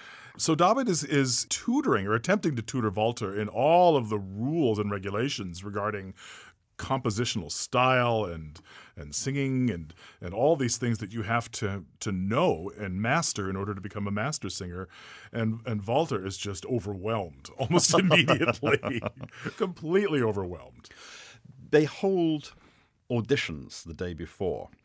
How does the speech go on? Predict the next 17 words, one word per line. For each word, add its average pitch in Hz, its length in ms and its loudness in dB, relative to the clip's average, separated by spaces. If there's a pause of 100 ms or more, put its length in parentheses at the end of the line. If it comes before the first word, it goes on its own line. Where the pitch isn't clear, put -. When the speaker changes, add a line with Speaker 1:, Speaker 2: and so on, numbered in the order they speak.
(120)
Speaker 2:
and 95 440 -4 (420)
Walter 123 320 2
is 107 180 0
persuaded 113 680 0 (140)
to 104 420 0 (160)
take 131 220 -6
part, - 480 -8 (240)
to, - 120 -12 (140)
to - 120 0
have 147 180 2
an 123 80 4
audition 113 420 2
to 107 100 -4
see 110 320 -2 (320)
whether 104 280 2
or - 20 2
not 98 300 0